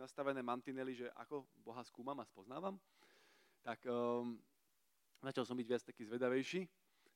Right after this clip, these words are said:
a, ehm, výsledkom toho je viacero vecí, že som začal púšťať do vecí, ktoré som predtým nerobil. Ehm, tým nemyslím nejaké hriešne veci alebo tak, hej, ale napríklad aj tie prekážkové behy, ktoré som spomínal. Ale aj čo sa týka vo vzťahu k Bohu, hej, že,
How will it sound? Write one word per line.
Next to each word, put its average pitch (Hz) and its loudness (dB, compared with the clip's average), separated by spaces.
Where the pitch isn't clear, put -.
a, 104 0
ehm, 104 -12
výsledkom 113 -10
toho 120 -4
je 107 2
viacero 110 -2
vecí, 123 2
že 113 -8
som 113 -12
začal 107 -8
púšťať 117 -6
do 117 0
vecí, - -6
ktoré 104 -14
som 107 -8
predtým 101 -12
nerobil. 139 2
Ehm, 110 0
tým 107 -6
nemyslím 98 -10
nejaké 95 -10
hriešne 107 -4
veci 104 -4
alebo 107 -2
tak, 113 -2
hej, 127 4
ale 110 0
napríklad 131 0
aj 110 0
tie 117 -4
prekážkové 117 -4
behy, 117 -4
ktoré 117 -10
som 117 -12
spomínal. 123 0
Ale 147 8
aj 151 2
čo 143 -4
sa 143 -4
týka 156 2
vo 143 2
vzťahu 143 -2
k 120 -8
Bohu, 135 6
hej, 117 0
že, 120 2